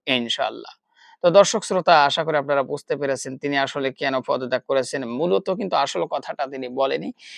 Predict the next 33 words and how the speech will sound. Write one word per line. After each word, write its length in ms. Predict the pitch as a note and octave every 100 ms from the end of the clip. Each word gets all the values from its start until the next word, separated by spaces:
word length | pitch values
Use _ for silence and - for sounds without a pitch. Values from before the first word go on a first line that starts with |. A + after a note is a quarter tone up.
| - -
তিনি 140 | D#3+
বলতেছে 480 | D#3+ D#3 E3 D3 D#3+
যে, 60 | D#3
"আমি 120 | D#3
পদত্যাগ 420 | D3 C#3+ C3+ C#3 -
করতে 240 | C#3 C#3+
চেয়েছি, 300 | C3+ D#3 D3+
কিন্তু 160 | D#3 C#3+
আমাকে 240 | C3+ C3
পদত্যাগ 440 | B2+ C3+ C3 C3 B2
করতে 260 | C#3 C3 B2+
দেওয়া 240 | B2+ C3
হচ্ছে 320 | C#3+ D#3+ -
না, 100 | F#3+
তারপরেও 440 | - F#3 C#3+ C#3+ C#3
আমি 220 | C3+ B2+ - - - -
পদত্যাগ 380 | C#3+ C3+ C3+ C3+ -
করেছি।" 400 | C#3+ B2+ - - _ - - - -
আহ, 200 | C#3 C#3
তার 180 | E3+ D#3+
ভিডিওটি 520 | F#3 G3 A#3 A3+ A#3
আমি 140 | G#3
দেখেছি 420 | D#3+ F3 A#3 G#3
অবশ্য, 300 | D#3 D3 -
সেখানে 300 | E3 F3+ F3
তিনি 240 | D#3+ E3 E3
বলতেছে 520 | D3+ D#3 D3+ C#3+ D3+
যে, 80 | D3
"আমি 260 | C#3+ C#3+
কাউকে 320 | C3+ D3 C#3+ C3
ভয় 260 | B2 C#3+
পাই 200 | D3 D3+
না", 100 | D3+